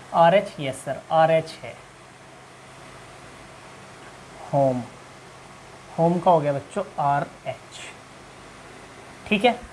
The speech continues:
अब यहाँ पे find good लिखा हुआ है और यहाँ पे भी find और good लिखा हुआ है। ठीक है, अब स्टोर कहीं और common है? Yes sir, ये रहा स्टोर, ये रहा देखिए स्टोर।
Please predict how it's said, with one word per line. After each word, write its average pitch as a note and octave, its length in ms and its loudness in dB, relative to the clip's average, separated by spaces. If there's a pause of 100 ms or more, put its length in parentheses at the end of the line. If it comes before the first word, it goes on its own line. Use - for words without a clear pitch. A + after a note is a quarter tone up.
(200)
अब A3 120 6
यहाँ F#3+ 220 4
पे A3 120 2
find G#3 420 4
good G3+ 180 4
लिखा F3+ 260 2
हुआ C3 160 2
है B2+ 120 -4 (420)
और G3 340 6 (200)
यहाँ E3+ 340 2
पे F3+ 120 6
भी G3+ 160 -2
find E3+ 340 0
और F#3+ 180 6
good E3 180 2
लिखा C#3 260 -2
हुआ A#2+ 160 -2
है। B2 120 -8 (360)
ठीक G#3+ 180 0
है, A#3+ 140 4 (1080)
अब G3+ 220 6 (100)
स्टोर G#3+ 300 2
कहीं G#3 220 4
और G#3+ 140 6
common G#3+ 300 8
है? A3+ 80 -2
Yes D3 220 2
sir, E3 100 0
ये D3+ 160 0
रहा B2+ 260 -4
स्टोर, B2+ 320 -8 (480)
ये D#3+ 180 0
रहा B2+ 240 -2
देखिए B2 340 -8 (3000)
स्टोर। B2+ 420 -8